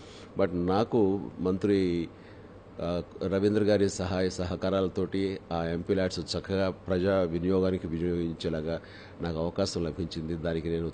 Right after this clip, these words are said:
చాలా ఆనందపడుతున్నాను, ఎంతో సంతృప్తి చెందుతున్నాను. దీనికి ప్రత్యేకించి వారికి నా ధన్యవాదాలు తెలియజేస్తున్నాను. అక్కడ ప్రజలందరికీ నా ఎంపీ ల్యాడ్స్ నుంచి ఇతోధికంగా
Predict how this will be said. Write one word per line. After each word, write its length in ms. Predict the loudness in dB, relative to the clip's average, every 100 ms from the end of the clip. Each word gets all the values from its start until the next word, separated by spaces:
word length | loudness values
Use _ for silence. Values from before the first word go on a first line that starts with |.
| -4
చాలా 200 | 0 0
ఆనందపడుతున్నాను, 800 | 2 0 0 -2 -2 0 0 0
ఎంతో 220 | -2 -2
సంతృప్తి 580 | -4 -2 -2 -2 -2 2
చెందుతున్నాను. 440 | 0 0 -2 -2 -6 -12 -18 -8
దీనికి 200 | -4 -2
ప్రత్యేకించి 720 | -2 2 2 2 0 0 0 0 -6 -18 -10 -2
వారికి 220 | 0 2
నా 140 | 0 0
ధన్యవాదాలు 520 | 2 2 4 4 2
తెలియజేస్తున్నాను. 840 | 2 2 4 0 0 0 0 -2 -6 -18 -18 -18 -18 -4
అక్కడ 400 | 0 4 4 2 2
ప్రజలందరికీ 800 | 2 6 6 6 2 2 0 0 -8 -4
నా 160 | 0 2
ఎంపీ 320 | 2 2 4
ల్యాడ్స్ 260 | 4 4
నుంచి 400 | -2 0 -2 -2 -4 -6
ఇతోధికంగా 800 | 0 4 4 4 2 2 0